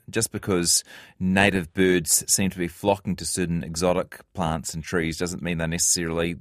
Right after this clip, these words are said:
the best sorts of, uh, trees for them. Sometimes it's just like candy for them, really. And, um, often the best thing you can do is give them the, the natives that they've evolved alongside.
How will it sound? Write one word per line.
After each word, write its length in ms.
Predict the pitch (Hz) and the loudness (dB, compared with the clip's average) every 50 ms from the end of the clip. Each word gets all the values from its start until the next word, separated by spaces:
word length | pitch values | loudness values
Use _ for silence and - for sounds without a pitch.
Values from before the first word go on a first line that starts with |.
| 92 90 | -12 -8
the 120 | 87 87 | -8 -6
best 640 | 80 85 90 87 85 - - - - - - - - | -2 -2 -2 0 0 -2 -4 -4 -6 -6 -6 -6 -8
sorts 680 | - - - 92 90 85 - - - - - - - - - | -12 -10 -8 -6 -6 -6 -8 -8 -6 -4 -4 -4 -4 -4 -4
of, 340 | 82 82 82 82 80 - - | -2 -2 -2 -2 -2 0 0
uh, 200 | 87 82 82 80 | 2 2 2 0
trees 480 | - - - 90 82 85 82 - - - | -2 -4 -4 -2 -2 -2 -4 -6 -8 -8
for 300 | - - - 92 90 90 | -12 -10 -6 -4 -4 -4
them. 180 | 78 82 76 80 | -4 -4 -4 -4
Sometimes 460 | - 98 90 90 - 90 80 82 - | -4 -4 -4 -4 -4 -4 -4 -4 -6
it's 120 | - - - | -8 -6 -6
just 200 | 85 80 - - | -2 -2 -2 -2
like 220 | 82 78 71 - _ _ _ _ | -2 -4 -4 -6 _ _ _ _
candy 360 | - - 90 87 85 82 85 | -8 -6 -4 -4 -2 -4 -6
for 240 | 80 - - 85 80 | -8 -8 -8 -8 -6
them, 140 | 71 76 76 | -6 -6 -6
really. 260 | 80 78 71 76 80 | -6 -6 -4 -4 -4
And, 160 | 80 80 78 76 - - - - - - - _ _ - | -4 -4 -6 -8 -12 -20 -20 -20 -20 -20 -20 _ _ -6
um, 380 | - 82 82 78 78 80 76 - _ _ - - - - - - - - _ | -4 -2 -2 -2 -4 -6 -10 -12 _ _ -20 -20 -20 -20 -20 -20 -20 -16 _
often 340 | - 92 101 - - - 90 | -4 -4 -4 -4 -6 -6 -8
the 60 | 80 | -6
best 220 | 69 92 87 - - | -4 -4 -6 -4 -4
thing 100 | 90 85 | -6 -6
you 120 | 78 73 | -6 -8
can 100 | - 85 | -8 -6
do 160 | 76 82 80 | -4 -2 -2
is 80 | 80 78 | -2 -2
give 160 | - 85 78 - | -4 -8 -8 -8
them 120 | 78 78 | -8 -6
the, 340 | 78 80 85 85 80 85 - - | -6 -4 -4 -4 -6 -6 -8 -6
the 80 | - 85 | -4 0
natives 340 | 87 87 87 80 80 78 - | 2 2 4 2 0 -4 -6
that 120 | 82 71 | -10 -6
they've 240 | - 80 80 78 78 | -4 -4 -4 -4 -4
evolved 540 | 87 82 73 90 87 85 80 - - - - | -8 -4 0 2 2 2 2 -4 -12 -20 -14
alongside. 680 | 98 95 87 82 80 80 78 - 98 92 90 78 69 | -10 -8 -8 -6 -8 -10 -10 -8 -6 -6 -6 -6 -10